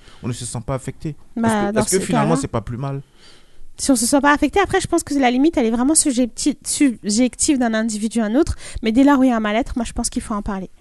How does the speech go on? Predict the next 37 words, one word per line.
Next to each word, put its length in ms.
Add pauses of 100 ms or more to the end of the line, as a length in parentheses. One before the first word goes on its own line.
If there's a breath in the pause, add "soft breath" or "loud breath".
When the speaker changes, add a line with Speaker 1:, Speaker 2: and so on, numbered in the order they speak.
Speaker 1:
Dès 160
lors 140
qu'il 100
y 40
a 40
un 20
Speaker 2:
Ouais. 140
Speaker 1:
mal-être, 300
ça 120
veut 60
dire 140
que 320
Speaker 2:
Ah 160
ouais, 120
faut 140
en 40
Speaker 1:
il 40
faut 80
Speaker 2:
parler. 160
Speaker 1:
tout 80
de 60
suite 140
faire 140
quelque 220
Speaker 2:
Ah 80
oui, 60
Speaker 1:
chose. 80
Speaker 2:
par 120
exemple, 240
moi, 100
quand 200
on 40
m'appelle 280
la 120
gazelle, 540
euh, 520 (1080)
ok, 160